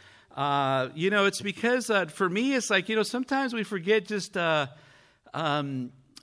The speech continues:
just what the spiritual battle is all about. And, uh, we can get so focused on,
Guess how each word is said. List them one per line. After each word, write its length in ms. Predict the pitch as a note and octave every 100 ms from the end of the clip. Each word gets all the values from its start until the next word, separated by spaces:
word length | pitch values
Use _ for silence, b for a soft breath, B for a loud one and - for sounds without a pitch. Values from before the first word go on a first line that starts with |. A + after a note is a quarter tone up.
| -
just 240 | C3+ A3 -
what 160 | A#3+
the 80 | F3+
spiritual 500 | - - G#3 A3 D#3+
battle 520 | G#2+ A#2+ E3+ A3 C#3+
is 140 | A2+ A2
all 160 | G#2+
about. 380 | F#2 F#2+ E2+ D2+ - _ _ _ -
And, 300 | C3+ C#3+ C#3
uh, 120 | C3
we 120 | E3+
can 140 | A3+ B3
get 180 | A#3+
so 360 | D#3+ - A3+ B3+
focused 800 | A#3 - G#3 C4+ A#3+ F3 A#2+ -
on, 380 | D3 D3+ C#3+